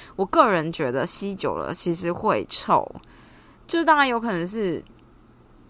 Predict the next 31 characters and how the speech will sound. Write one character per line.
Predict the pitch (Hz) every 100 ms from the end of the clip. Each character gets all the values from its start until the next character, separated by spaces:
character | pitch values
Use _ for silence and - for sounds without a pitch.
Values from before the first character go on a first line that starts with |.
| - - -
呃， |
就 | 214 349
是 |
你 | 403 240
不 | 349
能， | 311 220
当 | 285
然 | 277
你 | 208
不 | 294
能 | 269
一 | 202 220
直 | 214
吸 | 202 - 208 208
很 | 214 -
臭 | - 202 151
的 | 139
东 | 139 143
西。 | - 143 95
所 | - 226
谓 | 302
很 | 160
臭 | 240
的 | 202
东 | 180
西 | 175
像 | 196
是 | 175
什 | 165 -
么 | -
啊？ | - -